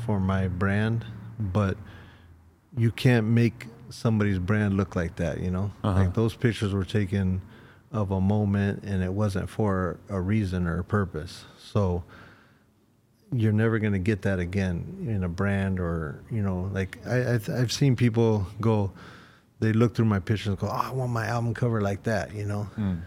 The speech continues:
Speaker 1: But it's like, you don't look like that, and,
Speaker 2: <laughs>
Speaker 1: and you're not that, you know?
Speaker 2: Yeah.
Speaker 1: So it's like, "I'll do something nice for you. Don't trip.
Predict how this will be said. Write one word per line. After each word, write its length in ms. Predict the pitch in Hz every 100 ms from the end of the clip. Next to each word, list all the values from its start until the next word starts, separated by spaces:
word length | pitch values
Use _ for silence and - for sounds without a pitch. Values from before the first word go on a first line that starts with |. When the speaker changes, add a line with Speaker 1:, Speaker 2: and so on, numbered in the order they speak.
| - -
Speaker 1:
But 140 | 110
it's 180 | 98 -
like, 160 | 101 92
you 120 | 104 127
don't 200 | 139 127
look 200 | 143 139
like 200 | 107 -
that, 300 | 101 87 -
and, 520 | 120 98 98 104 110 117 - -
Speaker 2:
<laughs> 220 | - -
Speaker 1:
and 180 | 107 110
you're 160 | 120 120
not 300 | 131 135 -
that, 240 | 90 85
you 120 | 104
know? 220 | 110 117 101
Speaker 2:
Yeah. 200 | 104 101
Speaker 1:
So 160 | 110 107
it's 140 | 98
like, 220 | 104 95 87 - - - - - _ _ _ _ 104
"I'll 160 | 120
do 200 | 104 139
something 440 | 135 147 139 135 123
nice 220 | 117 131
for 140 | - 143
you. 240 | 156 151
Don't 240 | 117 117
trip. 320 | 107 - 139